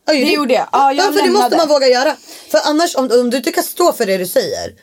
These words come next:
Speaker 1: så kommer det inte betyda någonting. Det kommer nästan ge motsatt effekt.
Speaker 2: Dock hade jag jävligt bra självförtroende, för jag visste att om jag skulle lämna så skulle vi ändå ses på sommaren.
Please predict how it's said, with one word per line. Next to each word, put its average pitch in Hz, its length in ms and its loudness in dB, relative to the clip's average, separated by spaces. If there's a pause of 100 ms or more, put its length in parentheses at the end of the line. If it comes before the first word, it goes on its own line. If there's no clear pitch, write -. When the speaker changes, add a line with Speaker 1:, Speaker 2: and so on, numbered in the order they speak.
(200)
Speaker 1:
så - 200 0
kommer 226 220 -2
det - 20 -2
inte 190 140 -6
betyda 180 340 -2
någonting. 165 340 -4
Det 170 60 -4
kommer 214 160 -2
nästan 202 200 -4
ge 185 60 -4
motsatt 185 340 -4
effekt. 214 500 -6
Speaker 2:
Dock 311 220 0
hade 320 200 0
jag 277 120 2
jävligt 247 300 0
bra 226 120 0
självförtroende, 220 600 -4
för 226 100 -4
jag 226 80 0
visste 247 300 -2
att 202 160 -2
om 233 180 -6
jag 247 200 0
skulle 233 240 -2
lämna 214 300 -2
så 214 160 -10
skulle - 240 -4
vi 208 80 -4
ändå 214 220 -4
ses 208 320 -8
på 220 120 -8
sommaren. 247 600 0